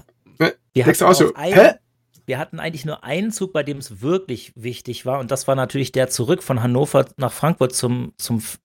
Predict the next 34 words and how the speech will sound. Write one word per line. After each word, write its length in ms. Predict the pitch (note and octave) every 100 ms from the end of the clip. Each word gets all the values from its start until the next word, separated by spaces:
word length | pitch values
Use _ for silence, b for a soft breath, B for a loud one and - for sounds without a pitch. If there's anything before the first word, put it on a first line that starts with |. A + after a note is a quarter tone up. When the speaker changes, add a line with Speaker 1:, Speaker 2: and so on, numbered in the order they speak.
| _ -
Speaker 2:
da 200 | B2+ A#2
wir 100 | A#2+
den 340 | A#2+ B2 B2
Flug 300 | - A#3 -
nicht 120 | C3
verpassen 480 | - G#2+ A2+ A2 A2+
wollten, 300 | G#2+ G#2 G#2
ne? 180 | A2+ D3
Und 200 | C3+ A#2+
der 120 | D3
hatte 200 | F#3 E3
halt 160 | D#3+ D#3
auch 140 | D3
fünfzig 580 | - F3+ A3 A#3+ G#3 F3+
Minuten 300 | F#3+ G#3 F3
Verspätung. 560 | F3 E3 - F#3 F#3+ C#3+
Ich 100 | -
dachte, 240 | - -
ey, 160 | A#2 A2
wir 80 |
kriegen 260 | A2 C3+ C#3+
unseren 240 | B2+ D3+
Flieger 300 | D#3 G#3 A#3
nicht 160 | E3+ -
mehr, 80 | D#3
das 160 | C#3+
wird 140 | D3+ C#3
zu 120 | D#3+
knapp. 300 | - F#3+ - _ _ _
Und 180 | C#3 C3+
dann 160 | D3
hat 140 | A#2+ -
der 180 | F3 -
aber 460 | D3+ D#3+ F#3+ A3